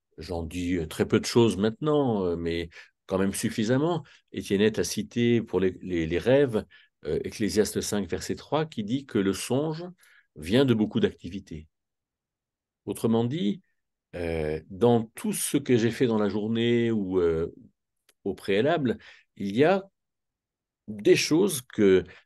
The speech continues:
je ne gère pas bien et qui me hantent et qui m'obsèdent. Et ces, ces cauchemars, eh bien, euh, ils ressortent en moi la nuit.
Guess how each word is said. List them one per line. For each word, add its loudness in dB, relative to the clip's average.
je -2
ne 4
gère 0
pas -2
bien 0
et -4
qui -6
me 0
hantent -6
et -4
qui -10
m'obsèdent. 0
Et 2
ces, -2
ces -2
cauchemars, -2
eh -10
bien, 0
euh, -2
ils -4
ressortent 2
en 0
moi 2
la 0
nuit. -2